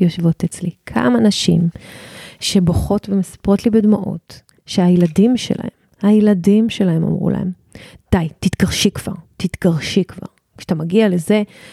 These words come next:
אתה יודע שאתה נמצא במערכת יחסים רעילה, כי גם הילדים כבר סובלים, והם לא יכולים לשאת את זה. האם הוא קנאי לך באופן קיצוני,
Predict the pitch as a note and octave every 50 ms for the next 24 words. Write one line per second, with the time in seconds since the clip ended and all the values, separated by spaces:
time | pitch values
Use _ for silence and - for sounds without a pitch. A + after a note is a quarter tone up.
0 | - - - - F#3+ F3+ F3 G3+ G3 - - F3+ E3 D#3 - - - - - -
1 | - - F#3 - - - F#3 F3+ F3+ F3+ F#3 F#3 F#3 - - G#3 F#3 G#3+ A3+ A#3+
2 | D#4+ E4+ C4 G3+ F3+ F3 G#3+ A#3 G#3+ - - G#3 - - - - - F3+ D3+ -
3 | F#3 F#3 G3 G#3+ A3+ A3+ - _ _ _ _ _ _ _ _ - F3 E3+ E3 E3+
4 | F3 F#3 F#3 F3+ F3+ F3+ _ _ - F#3+ - - - F#3+ F#3+ - - - F#3+ -
5 | _ _ - F3+ E3+ - - - - _ - - - - - - _ _ _ _
6 | _ _ _ _ _ _ _ _ _ _ _ _ _ _ _ _ _ _ _ _
7 | _ _ _ _ _ _ _ _ - - - _ _ _ - - _ _ _ _
8 | _ _ _ _ _ _ _ _ _ _ _ _ _ _ _ _ _ _ _ _
9 | _ _ _ _ _ _ _ _ - - A3 A3+ A#3 - - F#3+ F#3+ F#3+ G3 G3+
10 | G3+ G3 - F#3+ G3+ F#3+ E3+ - G#3 F3 - G3+ - - G3+ F#3+ F#3 F#3+ G3 F#3+